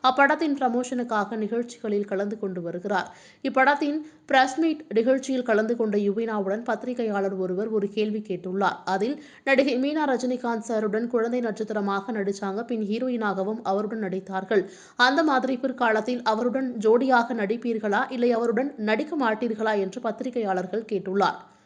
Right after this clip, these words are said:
அதற்கு யுவினா, "எனக்கு தெரிந்த காலம் ரொம்பவும் மாறிடுச்சு இல்லையா?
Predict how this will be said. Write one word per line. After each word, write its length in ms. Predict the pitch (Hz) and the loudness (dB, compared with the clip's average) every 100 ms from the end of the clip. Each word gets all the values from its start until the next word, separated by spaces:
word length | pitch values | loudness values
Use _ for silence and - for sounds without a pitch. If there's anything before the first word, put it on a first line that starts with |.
| _ _ _ _ _ _ _ _ _ _ _ _ _ - | _ _ _ _ _ _ _ _ _ _ _ _ _ 2
அதற்கு 380 | 254 277 285 285 | 6 6 6 4
யுவினா, 520 | 285 339 330 277 262 | 4 4 4 4 4
"எனக்கு 260 | 254 254 | 4 4
தெரிந்த 340 | 269 254 311 311 | 4 4 4 2
காலம் 420 | 262 220 262 254 | 4 6 4 2
ரொம்பவும் 440 | 226 208 233 233 | 0 0 0 0
மாறிடுச்சு 540 | 208 202 226 214 214 233 | 0 0 2 -2 -2 -4
இல்லையா? 440 | 185 196 233 202 | -2 2 2 2